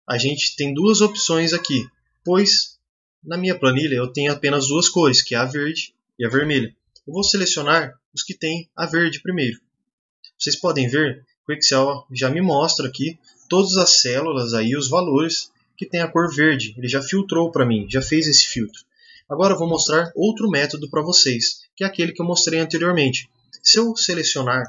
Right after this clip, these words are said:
a célula que eu quero, no caso, eu quero filtrar apenas onde tem vermelho. Então eu seleciono essa célula que está em vermelho,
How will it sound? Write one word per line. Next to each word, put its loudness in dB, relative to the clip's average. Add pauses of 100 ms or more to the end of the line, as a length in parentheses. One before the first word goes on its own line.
(160)
a -4
célula 2
que -4
eu -4
quero, -2 (600)
no -8
caso, -2
eu -12
quero -4
filtrar -4
apenas 0
onde 2
tem -2
vermelho. 2 (440)
Então -2
eu 0
seleciono 0
essa 2
célula 0
que -16
está 0
em -2
vermelho, -4